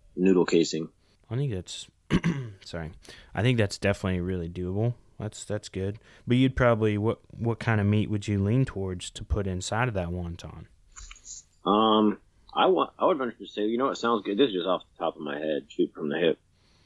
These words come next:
Speaker 1: Let's say you made a soup with, like, a, a, you know, duck or some kind of reddish meat, even, uh, stock, and then you fill the wonton with maybe, like, rabbit, the ground rabbit.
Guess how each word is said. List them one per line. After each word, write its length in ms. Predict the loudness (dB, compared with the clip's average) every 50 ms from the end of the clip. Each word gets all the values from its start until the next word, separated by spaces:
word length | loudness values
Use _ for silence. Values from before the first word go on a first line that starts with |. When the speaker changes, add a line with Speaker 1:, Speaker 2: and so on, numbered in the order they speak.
| _ _ _
Speaker 1:
Let's 140 | -10 -6 0
say 140 | 4 6 6
you 80 | 8
made 180 | 8 6 6 6
a 100 | 4 2
soup 360 | 0 2 4 4 4 4 2
with, 120 | -2 0
like, 140 | 0 0 0
a, 240 | 0 0 0 -2 -2 -4 -2
a, 120 | -4 -4 -4 -4 _ _ _ _ _ _ _ _ _ _
you 120 | -4 0
know, 180 | 2 2 2 2
duck 320 | 2 4 4 4 4 2 -2 _ _ _ _ _ _ _ _ _ _
or 80 | -10
some 180 | -6 -2 -2 0
kind 180 | 2 2 2 2
of 180 | 0 -2 -6 -12 _ _ _ _ _ _ _ _ _ _ _ _ _ _ _ _ _ _
reddish 400 | 2 4 6 6 4 2 0 0
meat, 260 | 2 4 4 2 2 -4 _ _ _ _ _ _ _ _ _ _ _ _ _ _ _ _ _ _
even, 460 | 0 2 2 2 2 0 0 0 -4 -8 _ _ _ _ _
uh, 140 | 0 0 2
stock, 560 | 2 0 2 4 4 6 6 4 2 -2 -10 -18 _ _ _ _ _ _ _ _ _ _ _ _ _ _
and 120 | -2 -2
then 80 | 0 0
you 80 | 0 -2
fill 160 | 0 2 4
the 60 | 4
wonton 460 | 4 4 4 2 0 0 0 0 2
with 160 | 0 0 0
maybe, 220 | 0 2 4 4 4
like, 140 | 2 2 0
rabbit, 380 | 0 0 2 4 4 2 0 0
the 100 | _ -4
ground 320 | 0 0 0 0 0 0 0
rabbit. 340 | 0 2 2 2 0 0